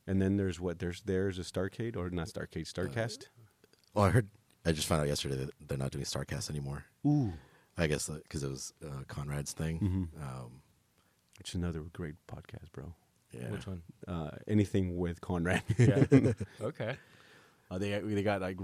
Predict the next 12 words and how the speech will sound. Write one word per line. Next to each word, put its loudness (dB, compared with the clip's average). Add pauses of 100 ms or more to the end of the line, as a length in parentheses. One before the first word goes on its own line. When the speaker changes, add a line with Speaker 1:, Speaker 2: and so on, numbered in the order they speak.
Speaker 1:
something 4
to 4
wrestle 4
with. 0 (140)
Speaker 2:
Yeah. -8 (200)
Speaker 1:
They 4
have, 6
Speaker 2:
Bruce 2
Pritchard. 4
Speaker 1:
uh, -2 (200)
Arn. 6
Speaker 3:
Okay. -14